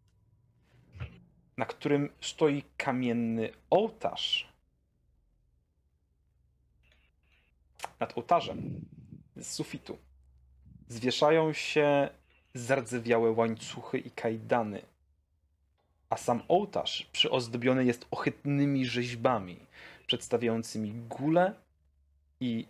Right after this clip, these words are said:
poznaczony jest plamami zaschniętej krwi.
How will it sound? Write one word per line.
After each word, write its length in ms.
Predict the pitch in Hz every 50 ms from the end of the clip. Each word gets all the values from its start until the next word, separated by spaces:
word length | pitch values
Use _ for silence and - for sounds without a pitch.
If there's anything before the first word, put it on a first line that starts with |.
| _ -
poznaczony 600 | - 123 113 117 113 107 - - 151 156 139 104
jest 280 | 90 87 87 - - _
plamami 680 | - - 101 101 101 101 101 104 98 95 92 90 - - -
zaschniętej 920 | 101 104 110 104 - - - - - - 107 104 107 107 101 - - 95 95
krwi. 560 | 180 - - - - - - - - - -